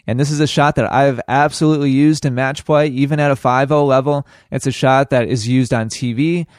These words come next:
uh, by the pros. Um, when you're in a tough situation, you just gotta do what you gotta do. And so, um, la-, you know, kind of worst case scenario, go ahead and use a continental grip and just push it deep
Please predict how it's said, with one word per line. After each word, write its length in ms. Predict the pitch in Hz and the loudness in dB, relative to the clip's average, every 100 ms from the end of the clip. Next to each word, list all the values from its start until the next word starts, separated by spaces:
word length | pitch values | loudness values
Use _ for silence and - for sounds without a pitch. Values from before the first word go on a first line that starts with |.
| _ - | _ -8
uh, 140 | 104 | -4
by 280 | 110 123 131 | -2 2 2
the 120 | 151 | 2
pros. 520 | 151 151 147 151 147 - _ _ - | 0 2 2 0 -2 -10 _ _ -4
Um, 300 | 110 113 113 | -2 -2 -4
when 160 | 127 | -2
you're 100 | 131 | 0
in 80 | 135 | 0
a 60 | 117 | -2
tough 320 | - 147 151 | -2 -2 0
situation, 720 | 180 - 160 143 135 151 143 | -2 -2 0 2 0 -2 -6
you 80 | 123 | -6
just 240 | 123 135 | -2 -2
gotta 260 | - 131 143 | 0 2 2
do 280 | 127 139 139 | 2 2 4
what 180 | 127 - | 0 -2
you 80 | |
gotta 220 | 120 107 110 | -2 -2 -2
do. 320 | 147 143 98 _ - _ - | 0 0 -2 _ -20 _ -10
And 140 | 110 | -8
so, 460 | - 127 120 113 - | -2 2 2 0 -2
um, 340 | 117 110 101 | -4 -4 -10
la-, 320 | - 123 143 - | -4 0 2 2
you 160 | 131 | -2
know, 160 | 127 117 | -4 -4
kind 180 | 151 131 | -2 -2
of 220 | 110 - | -4 -4
worst 340 | 127 156 175 | 0 0 0
case 220 | - 165 | 0 -2
scenario, 640 | - 147 160 175 120 110 107 _ _ - | -2 -4 -2 0 0 -2 -6 _ _ -2
go 160 | 131 | 2
ahead 260 | 143 165 165 | 4 2 2
and 120 | 160 | 0
use 200 | 147 147 | 0 -2
a 40 | 147 | -2
continental 480 | 147 143 139 147 | -2 -2 -2 -2
grip 280 | 131 131 135 | 0 0 0
and 140 | - 123 | -4 -4
just 180 | 123 - | -4 -2
push 260 | 147 139 | -2 0
it 300 | 127 95 110 | -2 -4 -6
deep 300 | 123 131 - | -2 -2 -4